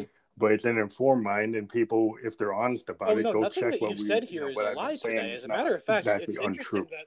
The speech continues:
Speaker 2: like, it, it, this started off as, like, more of a thing about, like, the ban, but at the same time, it, like, moved into something that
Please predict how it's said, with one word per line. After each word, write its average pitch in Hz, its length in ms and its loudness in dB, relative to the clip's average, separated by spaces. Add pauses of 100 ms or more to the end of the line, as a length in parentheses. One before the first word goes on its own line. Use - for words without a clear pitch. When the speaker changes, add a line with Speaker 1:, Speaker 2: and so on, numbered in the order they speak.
Speaker 2:
like, 151 260 -14 (200)
it, 185 100 -8 (120)
it, 180 200 -14
this 202 160 -10
started 190 460 -8
off 196 240 -4
as, 156 160 -14
like, 151 260 -12
more 165 160 -8
of 156 60 -12
a 147 60 -14
thing 160 240 -12
about, 139 460 -10 (220)
like, 120 280 -16
the 123 120 -18
ban, 165 200 -6
but 147 100 -10
at 147 80 -14
the 151 100 -14
same 156 220 -14
time, 160 240 -12
it, 156 120 -12 (100)
like, 151 160 -10
moved 170 220 -14
into 170 120 -12
something 160 420 -14
that 147 220 -10